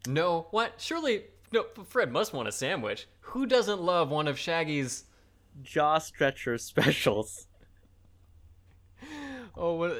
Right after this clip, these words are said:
Speaker 1: yeah.
Speaker 2: And then Scooby, Scooby does something. So Shaggy's putting all these ingredients on. And this is something
Speaker 1: Hmm.
Speaker 2: that I think is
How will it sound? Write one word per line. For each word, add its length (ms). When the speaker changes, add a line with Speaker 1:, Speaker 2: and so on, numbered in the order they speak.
Speaker 1:
yeah. 240
Speaker 2:
And 140
then 180
Scooby, 640
Scooby 360
does 160
something. 500
So 180
Shaggy's 320
putting 200
all 120
these 160
ingredients 460
on. 180
And 120
this 160
is 100
something 340
Speaker 1:
Hmm. 80
Speaker 2:
that 140
I 80
think 320
is 280